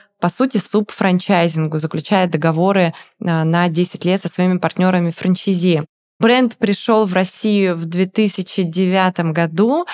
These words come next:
но масштабное развитие по франчайзингу началось в две тысячи одиннадцатом году, э, когда вот как раз, э, крупнейшие франчайзи Cinnabon в России отк-, начали открывать, э, первые пекарни в Санкт-Петербурге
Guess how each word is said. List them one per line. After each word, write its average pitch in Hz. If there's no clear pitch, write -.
но 202
масштабное 180
развитие 190
по 175
франчайзингу 202
началось 180
в -
две 175
тысячи 196
одиннадцатом 175
году, 175
э, 165
когда 180
вот 170
как -
раз, 165
э, -
крупнейшие 202
франчайзи 175
Cinnabon 180
в 196
России 220
отк-, -
начали 185
открывать, 175
э, -
первые 175
пекарни 170
в 160
Санкт-Петербурге 180